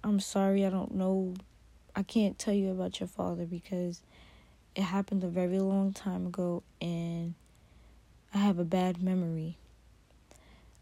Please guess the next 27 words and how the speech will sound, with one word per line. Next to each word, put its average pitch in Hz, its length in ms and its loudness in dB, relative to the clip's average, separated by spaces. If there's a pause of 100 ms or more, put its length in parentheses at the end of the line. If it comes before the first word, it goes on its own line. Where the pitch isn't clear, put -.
I 208 80 4
don't 202 240 2
know 208 200 4
if 196 100 0
she 196 180 -2
took - 400 -2 (300)
us - 500 0 (460)
to 220 200 0
be 196 200 2
dummies, 196 720 2 (400)
but 180 460 -2 (1120)
all 240 200 6
I 233 120 4
know 220 280 2
is 208 400 0 (600)
I 202 140 2
already 220 260 2
knew 208 160 4
what 196 220 2
was 196 120 -2
going 180 360 0
on. 180 200 -2
I 196 100 2
already 196 240 2
knew 185 160 -2
the 190 100 -2
deal, 170 540 -2